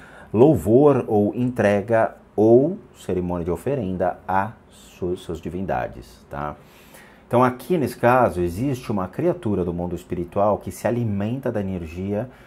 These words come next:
eh, desse tipo de alimento ou desse tipo de carne, restos mortais, tá?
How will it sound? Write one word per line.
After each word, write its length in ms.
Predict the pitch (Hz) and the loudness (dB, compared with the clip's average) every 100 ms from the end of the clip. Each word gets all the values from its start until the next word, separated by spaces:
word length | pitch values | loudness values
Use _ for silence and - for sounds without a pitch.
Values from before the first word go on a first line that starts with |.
| - - - | -20 -20 -2
eh, 880 | 95 98 98 98 95 92 95 98 87 - - _ - | 4 6 6 6 4 4 2 0 -4 -16 -20 _ -6
desse 220 | 147 180 | 0 0
tipo 220 | - 147 | 0 -6
de 60 | 143 | -4
alimento 560 | 147 117 110 120 117 87 | -2 0 0 -2 -2 -2
ou 200 | 85 90 | -2 -2
desse 220 | 92 92 | -2 -4
tipo 240 | 90 95 | -8 -8
de 140 | 85 85 | -6 -8
carne, 560 | - 92 98 92 80 | 0 2 2 -2 -8
restos 500 | 80 90 95 - 80 | -4 -2 -2 -6 -12
mortais, 580 | 82 80 - 78 71 71 | -8 -8 -4 -2 -2 -6
tá? 240 | - 85 | -2 -2